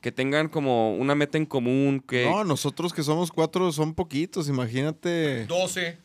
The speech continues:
Speaker 2: Ajá, cabrón.
Speaker 1: Sí,
Speaker 3: Decadentes,
Speaker 1: güey.
Speaker 3: güey.
Speaker 1: Entonces, que, o sea, yo creo que eso, y luego aparte que, que, que hagas buena música, que conectes con la gente, que, que le puedas invertir, güey. O sea, como que...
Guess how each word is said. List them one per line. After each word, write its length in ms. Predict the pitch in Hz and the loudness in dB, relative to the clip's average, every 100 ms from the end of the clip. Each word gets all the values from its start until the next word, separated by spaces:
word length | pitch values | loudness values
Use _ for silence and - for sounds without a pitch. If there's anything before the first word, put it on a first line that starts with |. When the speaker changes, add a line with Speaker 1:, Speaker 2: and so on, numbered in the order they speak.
| - | -4
Speaker 2:
Ajá, 640 | 117 139 127 127 151 170 165 | -2 0 0 0 -2 -4 -6
cabrón. 280 | 160 127 | -6 -4
Speaker 1:
Sí, 260 | 113 151 139 | -2 0 0
Speaker 3:
Decadentes, 420 | 151 156 180 - | 0 -2 -6 -8
Speaker 1:
güey. 120 | 196 170 | -12 -14
Speaker 3:
güey. 160 | 165 - - _ _ _ - | -18 -20 -20 _ _ _ -6
Speaker 1:
Entonces, 500 | 139 143 143 175 - | -4 0 0 0 -4
que, 220 | - - - - - | -6 -14 -18 -14 -6
o 60 | |
sea, 140 | 131 139 | 0 2
yo 120 | 147 | 4
creo 200 | 165 165 | 2 2
que 320 | 180 185 - - | 2 0 0 4
eso, 460 | 139 160 175 170 - | 6 6 4 2 0
y 80 | |
luego 200 | 127 135 | 2 4
aparte 440 | 151 - 156 160 160 | 2 2 -2 -4 -8
que, 360 | 156 143 120 120 - - _ _ _ | -4 -2 -2 -6 -20 -20 _ _ _
que, 440 | - 127 127 120 - | 2 4 6 2 0
que 160 | 135 | 0
hagas 160 | 127 147 | 2 0
buena 200 | 143 147 | -2 0
música, 520 | 143 147 - 147 139 127 | 2 4 2 -2 -6 -8
que 120 | 127 | -8
conectes 400 | 123 120 147 - | -8 -6 -6 -4
con 180 | 139 123 | -2 -2
la 80 | |
gente, 580 | 117 131 131 131 131 120 | -2 0 0 -2 -6 -8
que, 520 | - 117 117 113 110 92 | -6 -6 -4 -4 -6 -6
que 80 | 117 | -6
le 80 | |
puedas 300 | 113 127 135 143 | -2 -2 -2 -2
invertir, 540 | 127 113 - 127 127 | -4 -6 -2 -2 0
güey. 300 | 123 117 113 _ - - - - | -2 -2 -4 _ -20 -20 -20 -10
O 120 | 131 | -6
sea, 120 | 143 | -4
como 220 | 147 139 127 | -4 -6 -2
que... 400 | 127 123 120 | 0 2 0